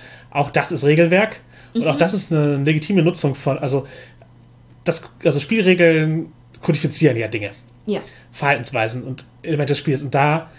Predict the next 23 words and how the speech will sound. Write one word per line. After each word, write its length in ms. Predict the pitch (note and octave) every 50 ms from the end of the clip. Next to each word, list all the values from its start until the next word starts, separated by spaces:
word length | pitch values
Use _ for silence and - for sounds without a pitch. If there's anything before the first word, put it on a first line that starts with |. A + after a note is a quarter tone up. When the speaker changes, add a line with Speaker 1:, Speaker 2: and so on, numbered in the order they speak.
| - - - - - - - - - -
Speaker 1:
sind 180 | C3 C3+ D#3+ D3+
Sicherheitsmechaniken 680 | F3+ F#3+ F3+ D3+ D3+ D3+ D#3+ D3 D#3+ D#3 D3 D#3+ C#3+
natürlich 220 | C3+ B2 C#3+ B2+ C3+
ein 80 | C#3
Ding. 200 | B2 D#3+ D3+ B2
Die, 120 | A2 A2+ A2+
das 160 | D3+ C3 -
sind 120 | D#3 D3
kodifizierte, 840 | - E3+ D3 - - C3 - - D3 D3 D3 C#3 C#3 C3+ C#3 D3 D3+ - - - - - - - - - - - -
äh, 300 | - B2+ A#2 A2 A2 G#2
Konsentabsprachen. 720 | - - C#3 A#2+ C3+ - - - - - B2 G2+ - - A2+ -
Speaker 2:
Mhm. 180 | A#2+ A#2+ D3
Speaker 1:
Und 100 | - D3+
das 100 | C#3+ C#3
ist 80 | D3+ C#3+
auch 80 | B2
für 100 | - D#3
B 120 | B2+ C3 B2
D 40 | A#2
S 100 | - F3
M 100 | E3+ E3+
hilfreich. 440 | F3+ F3 F3 G3 G#3+ B3 A#3+ - - - - - - - - - -
Also 340 | - C3+ B2+ C3+ B2+ B2